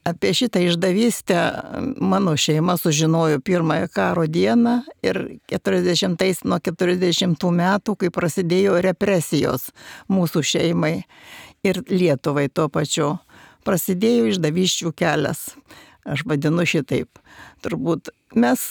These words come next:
mūsų šeima nukentėjo labai stipriai, bet tai čia, e, kitas reikalas turbūt. O bendrai karai sugalvoti Kaino ir Abelio.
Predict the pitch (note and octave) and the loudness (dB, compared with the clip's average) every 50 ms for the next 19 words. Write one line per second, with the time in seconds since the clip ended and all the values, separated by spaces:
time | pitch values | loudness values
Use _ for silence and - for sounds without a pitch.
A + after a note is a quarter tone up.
0 | B3 - A#3 A#3+ B3+ A3+ - A#3 G#3 - A3+ A3 A3 G#3+ A3 A3+ A3+ A#3 A#3 A3+ | -2 0 2 2 2 2 2 0 0 2 2 2 4 4 4 4 4 4 2 2
1 | A3+ A3+ A3 G#3+ G3+ G3+ F#3+ - - F#3 F#3 F#3 F3 - G3 F#3+ E3+ D3+ C#3+ C#3 | 2 2 2 2 2 2 0 0 0 0 2 0 0 2 0 2 2 2 2 2
2 | C#3+ D3+ D3+ D#3 D#3+ E3 D#3+ D3 - - - B3+ B3+ - C#4+ C4+ C4+ C4 C4 - | 2 0 0 0 0 0 0 0 -2 -2 -2 -2 0 0 0 2 2 2 0 -2
3 | - G3 F#3+ G#3+ - - - F#3+ F#3 E3+ - G#3+ G3+ F3+ D#3+ D3+ D3+ - - - | -4 -2 -2 -2 -2 -2 -2 -2 0 0 -2 0 0 0 0 0 0 -2 -4 -4
4 | - - - - - - - - G3 - A3 A#3 - - A#3 A#3+ B3+ B3 - - | -6 -6 -4 -4 -4 -4 -4 -6 -4 -2 -2 -2 0 0 0 2 0 0 0 0
5 | B3 B3 B3 A3 - - A#3+ A#3 A3 A3+ A#3 A#3 A3+ - _ - - - - - | 0 2 0 0 0 -2 -2 -2 0 0 -2 -2 -2 -4 _ -20 -20 -20 -20 -20
6 | - _ _ _ - G3+ G3+ F#3+ F3+ F3+ F3 E3+ E3+ F3 F#3 G3+ B3 C4+ - _ | -20 _ _ _ 0 0 2 4 4 4 4 2 2 0 -2 -4 -8 -12 -14 _
7 | _ _ _ _ - E3+ E3+ E3+ F3 F3 E3+ F#3+ G3+ A3+ B3+ C4 B3 - - - | _ _ _ _ -2 0 0 2 2 2 2 2 2 2 2 2 2 0 -2 -4
8 | - - - - _ _ _ _ - - F#3+ F#3+ F3+ F#3+ G#3 A3+ B3 B3+ C4 C4 | -10 -14 -20 -20 _ _ _ _ -2 0 2 2 2 2 4 4 4 4 4 2
9 | A3 - - _ _ _ _ _ - - - G3+ F3+ F#3 F#3+ F#3 F#3+ F#3 F3+ F#3 | 0 -2 -10 _ _ _ _ _ -20 -6 -4 -2 0 2 2 2 2 2 2 2
10 | G#3 G#3+ A3+ A#3 - - A3+ A3 A3+ G#3+ - - - - - - _ _ _ _ | 2 2 2 0 0 0 0 0 0 0 -4 -10 -18 -20 -20 -20 _ _ _ _
11 | _ _ _ _ _ _ _ - F#3 F#3+ G3 G3+ G3+ G3+ F#3+ F#3 E3+ D#3 E3 E3+ | _ _ _ _ _ _ _ -4 -2 0 0 2 2 2 2 2 2 2 2 2
12 | F3 - E3+ D#3+ D#3 D#3 - - - - | 2 0 0 0 0 -2 -2 -2 -4 -6